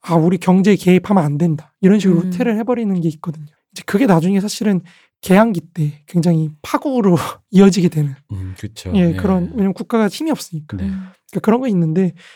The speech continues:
Speaker 1: 그런 어떤 역사적인 유산이 지금도 굉장히 크게 작용하고 있다고 저는 생각을 해요.
Speaker 3: 음, 생각해보면 그런 게 결국은 그 비용을,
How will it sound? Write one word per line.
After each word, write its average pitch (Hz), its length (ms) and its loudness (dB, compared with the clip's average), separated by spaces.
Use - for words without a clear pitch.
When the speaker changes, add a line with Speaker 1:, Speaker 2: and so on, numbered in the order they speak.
Speaker 1:
그런 233 240 2
어떤 196 340 -2
역사적인 208 680 0
유산이 196 420 0
지금도 185 500 -2
굉장히 170 380 -4
크게 294 240 -10
작용하고 202 480 -2
있다고 175 280 -6
저는 160 180 -2
생각을 180 380 -2
해요. 147 80 -6
Speaker 3:
음, 104 340 -10
생각해보면 175 560 -6
그런 117 280 -8
게 113 380 -10
결국은 113 420 -6
그 110 120 -10
비용을, 120 720 -6